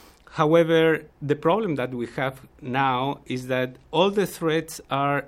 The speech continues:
interconnected. They are global in nature. And therefore, we need to look for something different. So we are adding a new pillar to this, uh, strategic frame for policies, which is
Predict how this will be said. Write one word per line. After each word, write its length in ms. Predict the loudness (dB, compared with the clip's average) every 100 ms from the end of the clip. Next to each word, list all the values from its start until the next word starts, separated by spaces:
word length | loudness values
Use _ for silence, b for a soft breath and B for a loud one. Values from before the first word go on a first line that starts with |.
| -6
interconnected. 840 | -4 -4 -6 -6 -6 -6 -10 -16 -16 -20 _ b b b b _ _
They 140 | -4
are 80 | -2
global 520 | 0 0 0 -4 -8 -12 _ _
in 140 | -6
nature. 480 | -4 -6 -8 -12 -12 -16 B B B -4
And 140 | -2
therefore, 640 | 0 -2 2 2 4 0 -2 B B -6
we 120 | 0
need 220 | 0 0
to 320 | -2 0 0
look 220 | 0 -2 -2
for 140 | -6
something 420 | -4 -4 -2 -2
different. 640 | 0 -2 -4 -6 -4 -6 -12 -14
So 180 | -6 -4
we 200 | -2 -2
are 160 | -2 -2
adding 360 | -2 0 -2
a 60 | -2
new 200 | -2 -2
pillar 540 | -4 -4 -4 -6 -10 _ b b -12
to 100 | -8
this, 420 | -6 -6 -6 -6
uh, 420 | -4 -2 -4 -6 -8 -16 _ _ _
strategic 560 | -6 -6 -6 -6 -8 -10
frame 560 | -20 -8 -2 0 0
for 160 | -2 -6
policies, 720 | -4 -4 -4 -6 -8 -8 -8 B B B
which 260 | -6 -6 -2
is 480 | -2 -2 -8 -12